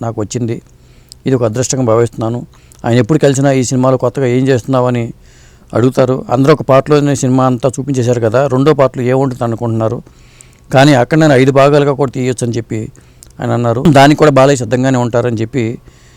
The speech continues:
తమన్ను పేర్కొన్నారన్నమాట. అంటే శివుడి గురించి ఎంతైనా చెప్పొచ్చు అని పేర్కొన్నారంటే శివతత్వం ఏ స్థాయిలో ఈ సినిమాలో ఉంటుందనేది మనం అర్థం చేసుకోవచ్చు. ప్రధానంగా శివతత్వం బేస్ మీద ఈ సినిమా రూపొందుతుందని చెప్పాల్సి వస్తుంది.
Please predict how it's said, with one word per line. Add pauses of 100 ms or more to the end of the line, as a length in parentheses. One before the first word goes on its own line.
(280)
తమన్ను (200)
పేర్కొన్నారన్నమాట. (560)
అంటే
శివుడి
గురించి
ఎంతైనా
చెప్పొచ్చు (120)
అని
పేర్కొన్నారంటే (460)
శివతత్వం
ఏ
స్థాయిలో
ఈ
సినిమాలో
ఉంటుందనేది
మనం
అర్థం
చేసుకోవచ్చు. (320)
ప్రధానంగా
శివతత్వం
బేస్
మీద
ఈ
సినిమా
రూపొందుతుందని
చెప్పాల్సి
వస్తుంది.